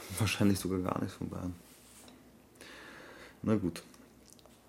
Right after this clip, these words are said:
Nur durch die Verstümmelung konnte er zum Orgasmus kommen. Also,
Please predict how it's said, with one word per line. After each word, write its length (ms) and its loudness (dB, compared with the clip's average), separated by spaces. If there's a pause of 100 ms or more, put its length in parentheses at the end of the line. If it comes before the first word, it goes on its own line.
(640)
Nur 240 12
durch 140 12
die 100 6
Verstümmelung 840 12 (140)
konnte 300 10
er 60 10
zum 160 10
Orgasmus 560 8
kommen. 300 6 (1000)
Also, 380 6